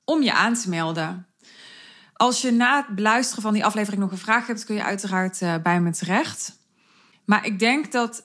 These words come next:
ja, dat die aflevering helemaal voor zich spreekt. Dus mocht je hem nog niet beluisterd hebben, podcastaflevering vierhonderdtwee.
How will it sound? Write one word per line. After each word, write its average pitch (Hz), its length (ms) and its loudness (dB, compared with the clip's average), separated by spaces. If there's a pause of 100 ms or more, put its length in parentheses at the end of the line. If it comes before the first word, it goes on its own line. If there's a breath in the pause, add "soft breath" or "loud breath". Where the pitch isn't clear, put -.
ja, 196 260 0
dat 196 220 -2
die 214 140 0
aflevering 214 460 0
helemaal 180 340 0
voor 165 160 -8
zich 170 300 -8
spreekt. - 680 -10
Dus 180 140 -6
mocht 240 260 6
je 349 60 -2
hem 349 100 0
nog 359 120 -2
niet 320 160 0
beluisterd 226 520 0
hebben, 196 280 -2
podcastaflevering 190 960 -4
vierhonderdtwee. 220 1300 2